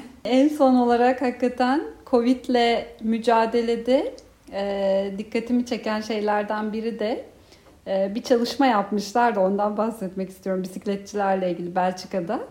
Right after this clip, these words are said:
E, tükrük partiküllerinin salınımıyla ilgili bir, e, s-, o, bunu simüle etmişler. Sanki böyle rüzgarda covid geçiren bir bisikletçi, e, tükrük salınımı yaptığı zaman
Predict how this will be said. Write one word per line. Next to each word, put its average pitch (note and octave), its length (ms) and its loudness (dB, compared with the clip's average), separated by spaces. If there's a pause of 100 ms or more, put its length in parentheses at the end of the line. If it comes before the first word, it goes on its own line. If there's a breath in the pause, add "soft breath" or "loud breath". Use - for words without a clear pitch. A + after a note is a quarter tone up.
(760 loud breath)
E, G3+ 380 -2 (120)
tükrük D4 500 0
partiküllerinin A3+ 1040 0 (180)
salınımıyla A3+ 680 0
ilgili E3+ 520 0
bir, E3+ 140 0 (560)
e, F3 240 -2
s-, - 380 -16
o, F3+ 220 0
bunu A3+ 160 2
simüle A#3 500 4
etmişler. G3 640 -4
Sanki G3+ 360 -6
böyle G#3 220 -4
rüzgarda G#3 840 0 (220)
covid A3 300 -2
geçiren A3+ 520 0
bir G3+ 120 -4
bisikletçi, G3+ 840 -4 (680 loud breath)
e, G3 220 -2
tükrük B3+ 340 -4
salınımı A#3 460 0
yaptığı A3+ 440 0
zaman G#3 480 -2